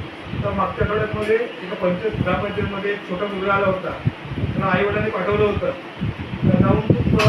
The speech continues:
टॅक्स पावती भर, घराची पट्टी भर. तिथे मा-, पोरगा आला, तो आम्हाला वाटलं काय कसं असेल त्याला माहिती नाही, आपल्याला चल बाळा, तू का आला रे? तो, तो मला घर टॅक्स भरायचं, पप्पा, मम्मीचे पप्पा नाही आली, नाही बोलतो, मला आई, मम्मी आणि पप्पानेच पाठवलेलं आहे,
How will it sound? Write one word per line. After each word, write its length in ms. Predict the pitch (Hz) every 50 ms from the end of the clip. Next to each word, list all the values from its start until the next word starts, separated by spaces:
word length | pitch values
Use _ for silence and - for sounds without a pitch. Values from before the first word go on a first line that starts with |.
| 214 214
टॅक्स 240 | - 226 226 - -
पावती 240 | - - 220 - -
भर, 160 | - - - - - - -
घराची 280 | - - - - -
पट्टी 320 | - - - - - - -
भर. 140 | - - - - - - - - - - - - - - - - -
तिथे 140 | - - 220
मा-, 260 | - 214 208 208 208
पोरगा 360 | 208 - 202 208 208 208 -
आला, 420 | - - - - - - - - -
तो 140 | - - - - - - - - -
आम्हाला 200 | - - - 214 220
वाटलं 340 | 214 220 214 - - -
काय 80 | 214 214
कसं 240 | - - - - -
असेल 140 | - - -
त्याला 160 | 208 202 208 - -
माहिती 260 | - - - - -
नाही, 140 | - - -
आपल्याला 280 | - - - - -
चल 120 | - - -
बाळा, 180 | - - -
तू 200 | - - - -
का 60 | 220 226
आला 200 | - 160 - 214
रे? 120 | 208 - - - - - - - - - - - - - - - - -
तो, 140 | 190 196 196 -
तो 180 | 208 208 208 202
मला 200 | 202 202 202 190 - -
घर 120 | 180 185
टॅक्स 340 | 185 - - - - - -
भरायचं, 600 | - - - - - - - - - - - -
पप्पा, 440 | - - - - - 180 175 165 -
मम्मीचे 360 | 170 - - - - - -
पप्पा 280 | - - - - - 214
नाही 140 | 220 233 214
आली, 200 | 208 - - - - - - - - - - 180
नाही 200 | 180 196 214 220
बोलतो, 200 | 208 214 208 196
मला 100 | 185 190
आई, 140 | 202 214 214 202
मम्मी 260 | 180 180 190 202 208
आणि 140 | 208 214 214
पप्पानेच 400 | - - 190 - 214 214 226 220
पाठवलेलं 440 | 240 220 202 202 196 190 190 190 196
आहे, 100 | -